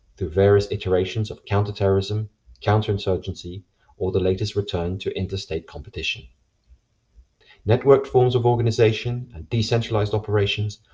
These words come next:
are seen as the singular path to success, notwithstanding the chastening reversals incurred over the past two decades. Today, the latest advances in artificial intelligence, autonomous weapons, and robotics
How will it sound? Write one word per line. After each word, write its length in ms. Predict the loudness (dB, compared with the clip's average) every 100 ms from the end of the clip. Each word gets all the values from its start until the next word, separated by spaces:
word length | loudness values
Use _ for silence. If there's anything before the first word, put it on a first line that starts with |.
| -10 -2
are 140 | 0
seen 320 | 2 0 0
as 100 | -2
the 100 | -4
singular 460 | -4 -4 -4 -2 -4
path 380 | 0 0 0 -4
to 80 |
success, 560 | -6 -6 -6 -10 -12 -16 -20 _ _ _ _ -8
notwithstanding 640 | -4 -4 -4 -2 0 0 -2
the 80 | -4
chastening 480 | -2 0 0 0 0
reversals 560 | 2 2 0 -6 -10
incurred 400 | -12 -10 -8 -8
over 140 | -8 -8
the 80 |
past 280 | -8 -10 -10
two 160 | -14 -12
decades. 560 | -10 -10 -14 -20 -20 -20 _ -20 _ _ _ _ -10
Today, 460 | -4 -2 -2 -4 -14 _ -14
the 80 | -2
latest 320 | 2 2 2
advances 420 | 2 4 2 0 0
in 80 |
artificial 440 | 0 0 -4 -4 -4
intelligence, 640 | -2 -2 -2 -6 -10 -16 -20 _ _
autonomous 500 | -4 0 2 0 -2
weapons, 480 | -2 -6 -12 -12 -20 _ -12
and 120 | -8
robotics 680 | -2 -2 -4 -10 -14 -16